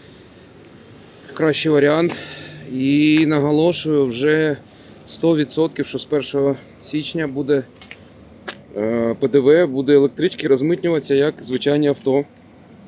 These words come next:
Д В С-ні. Була ще надія в один відсоток,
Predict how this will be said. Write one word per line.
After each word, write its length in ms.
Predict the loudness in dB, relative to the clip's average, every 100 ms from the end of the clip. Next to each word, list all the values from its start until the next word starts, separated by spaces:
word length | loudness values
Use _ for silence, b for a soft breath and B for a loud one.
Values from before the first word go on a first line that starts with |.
| -20 -20 -20 -8
Д 140 | 0 4
В 100 | 6
С-ні. 440 | 4 2 0 -2 B -12
Була 340 | -2 2 2
ще 180 | 2 0
надія 420 | 0 0 2 2
в 60 | 2
один 260 | 0 0 0
відсоток, 500 | 0 -2 0 -4